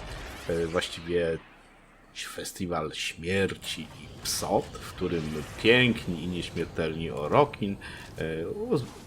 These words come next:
ubierali się brzydko i świętowali właśnie zgniliznę, potworność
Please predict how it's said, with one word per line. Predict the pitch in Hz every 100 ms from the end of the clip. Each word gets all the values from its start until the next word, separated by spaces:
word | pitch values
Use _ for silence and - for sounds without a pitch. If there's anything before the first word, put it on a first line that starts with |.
| -
ubierali | - 143 120 92 92 87 85
się | - 82 80 78 76 73 - - - - - - - -
brzydko | - - 95 - - - 90 85 82 78 76 -
i | 65 64 69 62
świętowali | - 143 139 - 80 85 80 76
właśnie | 76 73 - 71 71 69 - -
zgniliznę, | - - 78 82 82 95 110 95 92 90 87 82 -
potworność | 67 - - - 95 85 82 82 80 76 - -